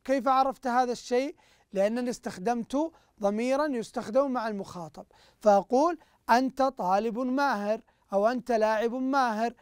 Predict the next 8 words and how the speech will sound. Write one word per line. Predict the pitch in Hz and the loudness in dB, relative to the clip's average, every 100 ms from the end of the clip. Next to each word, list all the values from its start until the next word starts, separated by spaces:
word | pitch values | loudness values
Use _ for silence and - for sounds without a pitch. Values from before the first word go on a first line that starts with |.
| _ _ - | _ _ -4
"أنت | 233 - | -4 -2
طالب | 254 240 196 208 220 247 233 | -2 0 2 2 0 -4 0
جيد". | 214 269 240 240 - _ _ _ | 2 2 2 -2 -2 _ _ _
طيب، | - 190 233 330 - _ _ _ _ _ _ _ _ _ _ _ _ _ _ _ _ _ _ _ _ _ - | -8 0 2 2 0 _ _ _ _ _ _ _ _ _ _ _ _ _ _ _ _ _ _ _ _ _ 2
إذا | 208 233 | 6 6
كانت | - 320 415 370 359 | 8 6 8 4 2
أنثى، | 311 254 247 247 | 0 2 2 2
طيب، | 254 233 226 226 | 2 2 2 0